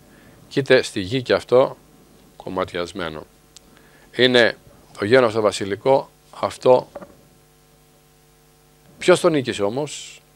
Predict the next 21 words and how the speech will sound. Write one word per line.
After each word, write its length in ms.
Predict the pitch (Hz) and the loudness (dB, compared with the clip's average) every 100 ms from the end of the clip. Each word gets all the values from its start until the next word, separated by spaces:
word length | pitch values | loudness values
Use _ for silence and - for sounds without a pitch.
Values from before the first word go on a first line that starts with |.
| - - _ _ _ _ _ _ _ _ _ _ _ _ _ _ _ _ | -20 -20 _ _ _ _ _ _ _ _ _ _ _ _ _ _ _ _
Όχι 240 | - 151 170 | 2 2 2
όπως 220 | 151 - | -4 0
παλιά. 380 | 113 107 104 - _ _ _ _ _ _ _ _ _ _ - | 2 4 0 -4 _ _ _ _ _ _ _ _ _ _ 6
Τα 140 | 110 | 8
άρματα 480 | 117 113 104 101 95 | 10 6 2 0 0
των 220 | 107 95 | -8 -8
Περσών, 520 | - 87 - 113 120 - - _ _ _ _ | -8 -8 -4 -6 -6 -14 -20 _ _ _ _
οι 80 | 101 | -6
δύναμεις 460 | 104 117 104 98 - | -2 -2 -2 -6 -8
των 240 | 101 - - | -10 -10 -8
Βουλγάρων 600 | 98 90 110 107 95 87 _ _ _ _ _ _ _ _ _ _ _ _ _ _ _ | -6 6 6 6 2 -10 _ _ _ _ _ _ _ _ _ _ _ _ _ _ _
ή 560 | - 110 110 104 101 98 - _ - | -8 -4 -2 -2 -4 -6 -12 _ -6
τα 120 | 98 | -6
στρατεύματα 600 | - 104 95 117 110 101 | -2 -2 2 2 2 0
των 180 | 104 98 | 0 -2
Αγαρινών 720 | 92 95 92 101 113 92 - | 2 2 2 0 0 0 -6
που 100 | - | -4
έφτασαν 400 | 104 107 92 98 | -2 -2 -6 -6
μέχρι 340 | 92 101 95 90 | -4 -4 -4 -8
την, 400 | 92 90 87 82 | -6 -8 -10 -12
ε, 200 | 80 | -12